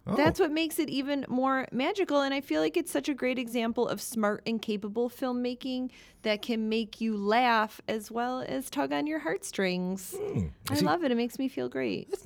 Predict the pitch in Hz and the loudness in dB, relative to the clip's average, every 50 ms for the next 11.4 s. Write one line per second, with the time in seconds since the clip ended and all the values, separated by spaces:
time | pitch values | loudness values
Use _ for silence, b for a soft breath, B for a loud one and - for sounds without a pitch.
0 | - - - - 202 190 175 160 - 359 160 131 135 147 160 151 - 220 240 214 | -2 0 2 6 6 6 8 6 6 6 6 6 6 4 2 2 2 4 6 6
1 | 175 - - 160 147 143 156 156 156 143 127 147 143 139 143 151 151 123 110 - | 6 6 4 4 4 6 6 6 4 4 4 4 2 4 4 2 0 0 -4 -6
2 | - 120 - - 151 196 185 127 127 - 135 - - - - 202 165 139 117 - | -10 -6 -2 0 0 2 2 2 2 0 0 0 0 0 2 2 2 2 0 -2
3 | - 95 - - - - - - - - 220 214 - 226 220 - - 208 202 214 | -6 -14 -14 -12 -14 -14 -12 -6 -2 -2 0 2 2 0 0 0 0 0 0 0
4 | 202 175 - 208 185 151 170 185 185 170 175 185 190 185 185 185 180 - 175 170 | 0 -2 0 0 0 0 2 2 4 4 4 4 2 2 0 -2 -2 0 2 4
5 | 170 - 311 - - 320 330 339 302 330 320 330 302 - - 311 330 370 403 - | 6 6 6 6 6 6 6 6 6 6 4 4 4 2 0 0 0 0 -2 -2
6 | - 349 330 311 - 262 269 262 254 247 - - - - - _ - - - - | 0 0 0 0 2 2 2 4 4 2 0 -6 -12 -14 -14 _ -14 -8 -4 0
7 | 285 277 277 277 269 - - - 277 302 277 233 - 247 254 - - 262 226 - | 0 2 2 2 0 0 2 2 2 2 2 0 0 0 0 0 0 -4 -6 -6
8 | - - 226 220 214 202 - - 208 220 226 233 - - - 196 190 196 190 - | -4 -4 -2 -2 -2 -2 -2 -2 -2 -2 -2 -4 -4 -4 -2 0 0 0 0 0
9 | 226 220 220 233 226 220 208 - 220 190 185 180 180 - - 208 208 196 190 190 | -2 -2 0 -2 -4 -2 -2 -4 -4 -4 -4 -4 -6 -4 -4 -2 0 0 0 0
10 | 185 196 226 202 - 294 294 294 - 330 330 294 269 233 196 180 175 165 180 226 | 0 0 -2 2 2 2 4 6 8 8 8 8 6 4 2 -2 0 6 8 8
11 | 208 196 185 147 123 160 180 | 8 8 8 6 4 2 -2